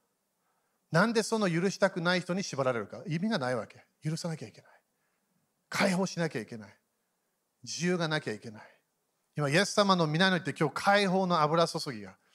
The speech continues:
来てることを宣言します。マインドの解放。自分の中でのこのフラストレーションのサイクル、それが今、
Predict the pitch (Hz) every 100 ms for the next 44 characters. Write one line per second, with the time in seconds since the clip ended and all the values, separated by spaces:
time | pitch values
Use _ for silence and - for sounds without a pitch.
0 | _ _ _ _ _ _ _ _ _ _
1 | - 190 156 135 131 - 135 120 - -
2 | 104 - - - _ - - - - _
3 | _ - 143 170 196 202 196 190 185 -
4 | 135 113 101 98 _ _ _ _ _ _
5 | _ - - 180 214 220 202 202 214 202
6 | 175 147 180 147 - 220 208 - 208 202
7 | - 185 160 135 160 160 - - 175 170
8 | 160 160 175